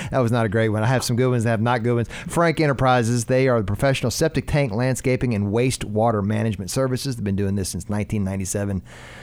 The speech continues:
and they are great at what they do, and they sponsor our show. We also wanna thank Bright Star Home Care. They help people walk through that very tough season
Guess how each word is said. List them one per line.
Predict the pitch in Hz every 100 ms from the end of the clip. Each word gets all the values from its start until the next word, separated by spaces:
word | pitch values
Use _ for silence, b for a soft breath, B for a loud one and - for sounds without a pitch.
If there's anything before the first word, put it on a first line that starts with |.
| B B B
and | -
they | 131
are | 123
great | 101 123 117
at |
what | 117 120
they | 107
do, | 98 113
and | 104
they | 98
sponsor | - 110 110 110
our | 98 98
show. | - 135
We | 135
also | 151 160 131
wanna | 117
thank | 117 104
Bright | - 117 139
Star | - 139 117
Home | 101 - 143 113
Care. | 110 92 78
They | 95
help | 107 98 -
people | 110 98 92
walk | 104 117 -
through | 117 110
that | 107 101 -
very | 107 110 139
tough | 131 - 123
season | - 143 143 139 139